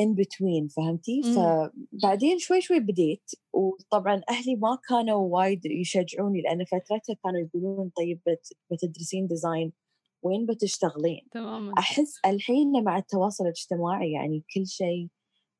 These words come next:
Speaker 1: آمم، استوى سهل، وفي نفس الوقت الdesign مطلوب.
Speaker 2: صحيح.
Speaker 1: آآ، بس أيامها قبل، يعني أتكلم عن قبل تقريبا عشر سنوات، آمم،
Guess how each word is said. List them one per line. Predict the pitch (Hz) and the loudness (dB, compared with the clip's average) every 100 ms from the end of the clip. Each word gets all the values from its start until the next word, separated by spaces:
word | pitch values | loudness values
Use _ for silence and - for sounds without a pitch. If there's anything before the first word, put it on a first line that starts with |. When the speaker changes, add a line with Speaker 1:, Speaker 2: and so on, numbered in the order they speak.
| - | 0
Speaker 1:
آمم، | 160 151 147 151 147 - _ _ | 2 2 0 -2 -6 -10 _ _
استوى | 170 - 202 185 165 156 147 64 - - - | -6 -4 -2 0 2 0 -2 -10 -14 -16 -14
سهل، | - - 214 240 262 | -10 0 2 2 0
وفي | 208 185 | -2 -2
نفس | 196 - | -2 -4
الوقت | 180 190 - - | -2 -2 -4 -10
الdesign | 165 160 160 185 | -6 -4 0 0
مطلوب. | 185 147 - 160 165 139 _ _ - | 0 -4 -6 -4 -4 -6 _ _ -18
Speaker 2:
صحيح. | 233 254 269 247 - | -14 -12 -12 -6 -2
Speaker 1:
آآ، | 156 151 | 0 2
بس | 160 170 - 175 | 2 0 -2 -2
أيامها | 175 175 190 254 240 | 0 0 2 2 0
قبل، | 190 185 208 226 175 | 0 0 0 -2 -2
يعني | 151 - - 156 | -4 -4 -4 -6
أتكلم | - 190 175 147 | -6 -4 -2 -2
عن | 151 | -4
قبل | 156 165 165 | -2 -2 -4
تقريبا | - - 170 165 | -8 -8 -6 -4
عشر | 151 - | -6 -4
سنوات، | 165 - 156 165 196 330 _ _ _ _ _ _ _ - | -6 -4 -2 -2 -2 -4 _ _ _ _ _ _ _ 0
آمم، | 165 165 160 165 165 | 2 2 0 -2 -4